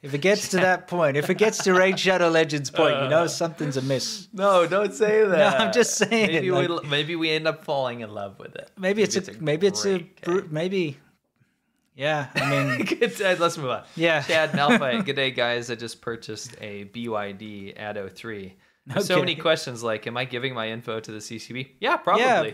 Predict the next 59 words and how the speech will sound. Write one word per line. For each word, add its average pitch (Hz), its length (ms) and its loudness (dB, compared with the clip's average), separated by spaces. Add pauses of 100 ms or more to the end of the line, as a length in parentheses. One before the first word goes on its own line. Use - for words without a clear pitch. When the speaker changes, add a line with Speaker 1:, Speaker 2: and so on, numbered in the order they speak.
Speaker 1:
yeah. 175 140 -4
Speaker 2:
Absolutely. 165 580 -4 (320)
And 135 300 -2
Chad, 165 360 0
what 151 140 -2
are 208 40 -4
you 196 100 -8
doing? 151 420 -8 (140)
Speaker 1:
Yeah. 170 500 0
Speaker 2:
<laughs> 233 120 2
Why 233 180 2
would 240 180 -6
you 190 80 -8
buy 170 300 0
that? - 340 -14
Speaker 1:
Nice, 160 400 -4
nice 185 320 0
one. 156 80 0 (140)
Speaker 2:
So 226 180 0
many, 277 360 -6
so 233 240 -4
many 370 120 -8
choices 240 500 -4
out 110 240 0
there. 110 140 -4
I 107 60 -2
think 175 160 -4
that 190 140 -4
was 135 120 -6
a 127 60 -6
very 156 240 -2
poor 151 260 -8
choice. 135 340 -4
Speaker 1:
Here's 214 200 4
Speaker 2:
Maybe 190 100 2
Speaker 1:
the - 20 -8
thing. 220 120 6
Speaker 2:
you 143 60 2
have - 80 -6
time 127 180 -6
to 208 80 2
Speaker 1:
Uh, 220 40 4
Speaker 2:
sell 123 160 -2
Speaker 1:
if 220 120 0
Speaker 2:
it 269 40 -2
Speaker 1:
he, 269 120 -2
Speaker 2:
off. - 160 -14
Speaker 1:
if 196 120 -4
he 233 120 -2
lives 208 240 0
in 180 120 -4
China, 175 480 -2 (480)
Speaker 2:
I 113 40 -20
don't 107 180 -14
think 101 180 -14
he 98 100 -14
lives 98 220 -16
in 110 120 -20
China. - 420 -16